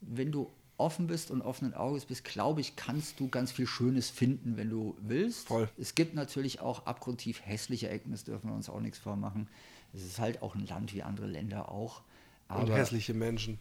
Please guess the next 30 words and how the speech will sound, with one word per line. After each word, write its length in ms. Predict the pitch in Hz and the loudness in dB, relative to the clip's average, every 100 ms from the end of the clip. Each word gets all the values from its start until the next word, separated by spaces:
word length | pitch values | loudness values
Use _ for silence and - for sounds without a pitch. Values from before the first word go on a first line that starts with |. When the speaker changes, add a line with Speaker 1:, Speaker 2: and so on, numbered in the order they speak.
| - - | -10 -8
Speaker 2:
Also, 280 | 120 120 107 - | -4 -2 -4 0
Speaker 1:
Ja, 480 | 139 156 180 185 - | 4 6 8 6 2
Speaker 2:
äh, 320 | 226 - - | -6 -2 8
Speaker 1:
inhaltlich 480 | 180 180 151 - 135 | 12 12 12 12 8
Speaker 2:
Charakter 280 | 139 131 120 | 10 8 8
Speaker 1:
hässliche, 300 | 123 117 117 | 6 6 6
Speaker 2:
nicht. 180 | 113 127 | 4 2
Speaker 1:
genau, 220 | 160 113 | 2 4
Speaker 2:
Ja. 100 | 127 | 6
Speaker 1:
inhaltlich 400 | 143 131 123 123 123 | 6 6 4 0 0
hässliche 420 | 123 131 127 117 | 0 -2 -2 0
Menschen, 360 | 113 123 - 113 | 0 0 0 0
aber 240 | 113 120 | 0 0
für 200 | - 123 | 0 -2
die 180 | 120 135 | 0 0
bin 200 | 131 131 | 2 0
ich 180 | - - | 0 -2
vielleicht 300 | 110 107 - | 0 -2 -2
auch 120 | 104 | -4
inhaltlich, 680 | - 104 107 104 113 - - | -2 0 0 0 -4 -6 -6
äh, 300 | 110 113 110 - - | -4 -4 -6 -8 -10
ein 200 | - 104 | -2 2
nicht 240 | 113 - | 0 -2
tragender 440 | - 98 104 107 104 | -4 -2 0 0 0
Mensch. 380 | 104 107 110 - | 0 -2 -2 -6
Also 260 | 104 107 - - - - - - - | -4 -6 -6 -16 -18 -20 -20 -8 4
insofern, 840 | 135 135 131 127 123 123 131 123 | 4 6 4 4 0 0 0 0
ähm, 360 | 117 113 110 104 - | 0 -2 -2 -6 -4
pff, 180 | - - - - - - - - - - - - | -2 -2 -4 -18 -20 -20 -20 -20 -20 -20 -16 -4
ja, 260 | 113 - | -4 -4